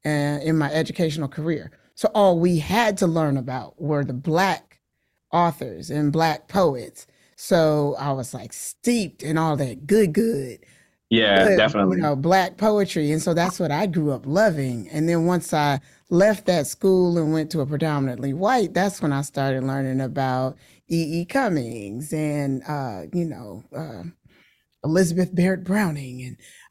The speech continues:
Speaker 1: all
Speaker 2: Yeah.
Speaker 1: of them. And so I was like, "Okay, I see all of the different dynamics of poetry." And I just love it. I was, like, man, nine years old when I started performing. I did James Weldon Johnson's The Creation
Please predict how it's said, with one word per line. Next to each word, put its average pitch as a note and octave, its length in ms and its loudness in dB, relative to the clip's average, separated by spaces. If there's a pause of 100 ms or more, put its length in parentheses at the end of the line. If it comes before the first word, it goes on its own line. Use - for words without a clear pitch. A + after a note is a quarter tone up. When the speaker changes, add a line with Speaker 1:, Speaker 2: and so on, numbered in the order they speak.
Speaker 1:
all F3 80 4
Speaker 2:
Yeah. F#3 160 6
Speaker 1:
of G#3 40 4
them. F3 320 4
And D#3+ 140 0
so F#3 220 4
I F3 240 4
was F3+ 140 2
like, D#3+ 160 0
"Okay, G3 500 2
I F#3+ 100 0
see A3+ 460 0
all G#3+ 280 2
of G3+ 80 -2
the G3 80 2
different F3+ 420 0
dynamics D3+ 640 2
of - 100 -12
poetry." D#3 720 0 (340)
And D#3 260 2
I B2+ 180 -4
just C#3 160 -8
love D3 300 0
it. C3+ 140 -4
I C3+ 160 -2
was, C#3+ 260 -4
like, A#2+ 340 -4 (380)
man, C3 400 -4
nine F3 400 2
years F3 320 2
old F3 280 2
when E3+ 140 0
I D#3+ 120 -4
started D#3+ 520 -6
performing. D#3 840 0 (320)
I D#3+ 60 -2
did E3 200 0
James E3 360 2
Weldon D#3 480 0
Johnson's D3+ 560 -4
The D#3 120 -4
Creation C#3+ 760 -4